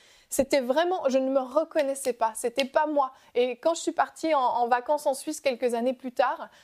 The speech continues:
je suis retournée dans des endroits où j'étais allée, j'avais fait la fête avec des amis et tout. Je suis retournée dans les mêmes quartiers et je me souviens, j'étais avec mon mari, puis je lui disais, « Ah, je me souviens, j'étais à côté de cette fontaine-là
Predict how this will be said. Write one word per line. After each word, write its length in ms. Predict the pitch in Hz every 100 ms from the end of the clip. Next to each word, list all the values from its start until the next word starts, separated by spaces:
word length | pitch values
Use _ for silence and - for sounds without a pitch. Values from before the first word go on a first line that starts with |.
| -
je 60 | -
suis 100 | 269
retournée 500 | 294 294 311 302 330
dans 140 | 285
des 160 | 247 247
endroits 320 | 247 254 294
où 60 | 285
j'étais 240 | 240 254
allée, 240 | 233 240 254
j'avais 160 | 214
fait 100 | 214
la 140 | 220 208
fête 340 | - 277 269
avec 240 | 240 208
des 180 | 208 214
amis 300 | 226 240 269
et 80 | 254
tout. 140 | 240 277
Je 60 |
suis 80 | 262
retournée 240 | - 262
dans 100 | 294
les 80 | 262
mêmes 240 | 240 262 254
quartiers 500 | 262 - - 277 294 - - _ -
et 100 | 247
je 60 |
me 60 | 254
souviens, 320 | - 262 285
j'étais 240 | 277 262
avec 240 | 240 226 240
mon 140 | 247
mari, 320 | 240 233 277
puis 160 | 277 226
je 80 | 220
lui 60 | 214
disais, « 420 | 214 220 262 277 _ _ -
Ah, 80 | 240
je 100 | 247
me 60 |
souviens, 420 | 226 - 240 262
j'étais 340 | 269 220 247 226
à 80 | 214
côté 240 | 254 247
de 60 | 285
cette 200 | 269 240
fontaine-là 720 | - 240 - 269 262 240 226